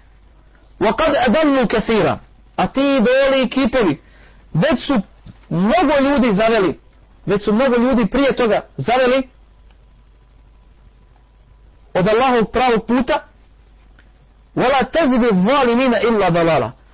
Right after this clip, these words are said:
A zulumčarima također, ti nasilnici,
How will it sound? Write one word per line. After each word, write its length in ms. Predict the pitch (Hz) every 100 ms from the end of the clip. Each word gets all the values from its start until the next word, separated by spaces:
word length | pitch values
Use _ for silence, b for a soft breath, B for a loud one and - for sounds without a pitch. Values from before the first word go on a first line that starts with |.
| b b b -
A 140 | 180
zulumčarima 600 | 175 302 320 240 262 240
također, 500 | 214 214 254 247 285 - - - - - - - - - - - - - - - - - -
ti 200 | 262 269
nasilnici, 640 | 233 262 302 294 262